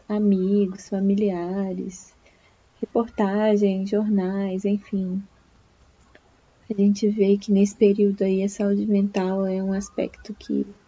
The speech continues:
pega, e não só saúde mental, porque a gente fala saúde mental num contexto de generalização, mas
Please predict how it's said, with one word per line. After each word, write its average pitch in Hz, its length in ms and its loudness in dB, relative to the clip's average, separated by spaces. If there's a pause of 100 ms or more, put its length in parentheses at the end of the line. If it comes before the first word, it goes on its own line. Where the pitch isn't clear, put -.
(120)
pega, 190 680 0 (800)
e 226 80 -2
não 254 220 0
só 233 180 -4
saúde 214 400 0
mental, 214 560 -2 (1300)
porque 208 300 -2 (120)
a 202 40 6
gente 202 280 2
fala 208 220 2
saúde 214 340 0
mental 214 460 0
num 233 160 -2
contexto 233 720 0
de 220 320 -2
generalização, 226 1120 -2
mas 196 560 -4